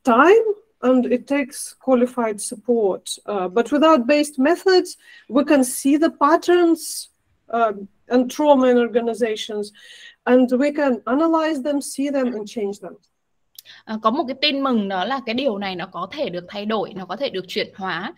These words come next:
Speaker 2: và cái, á, tổ chức đó có thể là được tự do khỏi cái, cái sang chấn mà họ mang, à, và cải thiện được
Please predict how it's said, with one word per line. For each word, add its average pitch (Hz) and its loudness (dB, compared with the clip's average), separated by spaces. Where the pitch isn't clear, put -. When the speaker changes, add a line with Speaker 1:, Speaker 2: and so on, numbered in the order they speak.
Speaker 2:
và 196 -6
cái, 190 -2
á, 269 -4
tổ 240 -2
chức 269 -8
đó 190 -2
có 185 -4
thể 240 -6
là 175 -6
được 185 -8
tự 226 -4
do 220 0
khỏi - -10
cái, 170 -8
cái 185 -10
sang 220 -6
chấn 180 -10
mà 254 -8
họ 185 -6
mang, 196 -4
à, 175 -8
và 170 -8
cải 175 -8
thiện 185 -6
được 180 -10